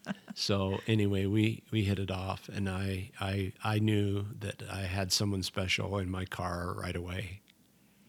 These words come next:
So that's how we met. On, uh, L D S Planet, it has a place that says you have a temp-, your temple recommended, and, uh, both of ours were marked there, and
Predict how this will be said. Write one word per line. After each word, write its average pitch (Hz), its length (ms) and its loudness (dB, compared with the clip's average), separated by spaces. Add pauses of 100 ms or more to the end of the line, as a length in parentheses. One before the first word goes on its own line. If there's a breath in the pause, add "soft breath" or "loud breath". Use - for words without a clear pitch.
(280 soft breath)
So 101 560 4 (2000 soft breath)
that's 104 260 4
how 120 100 6
we 131 100 6
met. 120 340 4 (1300 soft breath)
On, 110 300 6 (260)
uh, 98 320 2
L 107 140 4
D 117 140 10
S 113 120 6
Planet, 110 540 4
it 98 80 -2
has 104 180 2
a 104 60 0
place - 440 2
that 101 120 2
says 95 480 2
you 104 80 0
have 95 220 -2
a - 20 -2
temp-, 98 380 0
your 98 120 -2
temple 101 400 0
recommended, 95 840 -2
and, 95 320 -4
uh, 92 160 -4 (160)
both 104 200 2
of 98 140 -4
ours 95 300 -2
were 98 260 -4
marked 101 400 0
there, 127 300 2
and 87 240 0